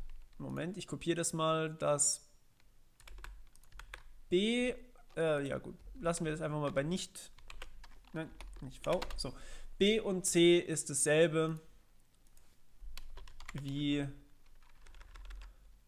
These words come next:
ah, jetzt muss ich das schon wieder kopieren, ähm, wie C und B. So, die drei kennt ihr schon, es gibt aber noch mehr. Und zwar, das erste ist folgendes. Wenn wir haben,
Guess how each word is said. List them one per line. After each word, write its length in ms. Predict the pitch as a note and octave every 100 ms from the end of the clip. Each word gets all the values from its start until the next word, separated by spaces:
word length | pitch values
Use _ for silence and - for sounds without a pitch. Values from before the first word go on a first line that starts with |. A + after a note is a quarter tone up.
| -
ah, 100 | C4+
jetzt 140 | G3+ -
muss 100 | C#3+
ich 80 | C#3
das 140 | C#3
schon 100 | D#3
wieder 140 | E3
kopieren, 440 | D#3+ C#3 D#3+ F3 E3+ D#3+
ähm, 400 | D3+ D#3+ D#3 D#3 - - - - - -
wie 400 | D#3 D#3+ D3+ D3
C 640 | - D3+ D3+ D3+ D3 D3+ - - -
und 380 | C3 C3 - - - -
B. 260 | F#3 D3 - -
So, 380 | D#3 E3 - - - - - - - - -
die 120 | G#3
drei 300 | F#3 D#3+ F3
kennt 320 | F3 G#3+ B3+
ihr 100 | G#3
schon, 240 | - G#3+ A3+
es 140 | F#3
gibt 200 | G#3 G#3
aber 180 | E3+ E3+
noch 200 | E3 D3+
mehr. 680 | C#3 C3+ C#3+ D3 C3+ C3+ - - -
Und 200 | G3+ G3
zwar, 460 | - F3 D#3 C#3 D3+
das 220 | E3+ E3+
erste 400 | D3 G3+ A3+ F3+
ist 160 | E3 -
folgendes. 720 | D#3+ F3 E3+ C#3+ C3 - D3+
Wenn 200 | G#3+ A#3+
wir 220 | A#3+ F#3
haben, 480 | C#3+ D3 C#3+ C3+